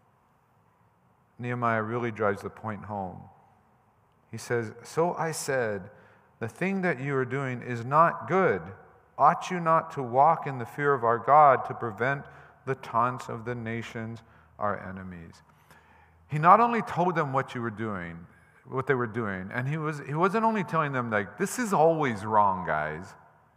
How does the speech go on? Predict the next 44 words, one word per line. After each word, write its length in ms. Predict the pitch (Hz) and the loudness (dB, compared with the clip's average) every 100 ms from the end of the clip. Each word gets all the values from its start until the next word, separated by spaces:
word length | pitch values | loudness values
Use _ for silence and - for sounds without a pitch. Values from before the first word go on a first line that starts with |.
| _ _ | _ _
This 120 | 208 | 0
is 80 | 233 | 10
always 380 | 240 247 208 131 | 12 12 10 4
wrong. 540 | 107 95 92 90 95 - - - _ _ _ _ - | 0 0 0 -2 -6 -12 -18 -20 _ _ _ _ -8
You 120 | 139 | 0
need 180 | 208 220 | 2 2
to, 100 | 185 - - | -4 -6 -6
you 100 | 175 | -2
need 160 | 208 220 | 2 4
to 60 | |
understand 800 | 214 180 - 202 185 127 110 95 - - - - - | 4 4 2 8 8 8 4 -2 -10 -16 -20 -8 6
that 240 | 147 147 | 6 6
we 100 | 165 180 | 0 -4
can't 400 | - 185 208 196 | -4 4 6 6
have 720 | - 147 175 160 123 110 107 - | 2 8 10 12 10 8 2 -6
a 60 | - | -6
society, 600 | 143 - 143 139 127 117 | -6 4 8 10 8 0
a 60 | |
nation, 640 | 107 120 139 - 127 107 - - - - - | -2 -4 -6 -6 -8 -8 -10 -20 -20 -20 -4
where 520 | 135 143 135 131 - - - - | 6 8 8 6 0 -14 -20 0
everybody 580 | 170 185 180 143 139 131 | 4 4 4 6 6 4
is 140 | 127 117 | -2 -4
just 200 | 147 - | -8 -4
trying 160 | 151 | -4
to 80 | 131 | -4
control 480 | - 123 - 156 147 | -6 -10 -2 0 0
the 120 | 131 | 0
other 200 | 123 120 | -2 -2
people 460 | 113 131 120 123 120 | -6 -8 -10 -4 -4
and 120 | 113 | -2
the 60 | 113 | -4
most 300 | 123 131 - | -2 -4 -4
powerful 580 | 120 120 113 - 113 107 | 0 0 0 -6 -8 -8
win. 200 | 98 87 85 - _ _ _ _ _ _ _ _ _ _ _ _ _ _ | -10 -12 -18 -20 _ _ _ _ _ _ _ _ _ _ _ _ _ _
It's 160 | - 139 | -14 -6
never 220 | 139 131 | -4 -4
gonna 200 | 123 117 | -4 -6
be 120 | 104 | -8
good. 360 | 90 101 98 92 | -10 -8 -8 -10
It's 140 | - | -12
never 220 | 104 104 | -10 -8
gonna 200 | 104 101 | -8 -8
be 120 | 92 | -10
healthy. 520 | 82 90 92 - 50 | -12 -12 -14 -16 -20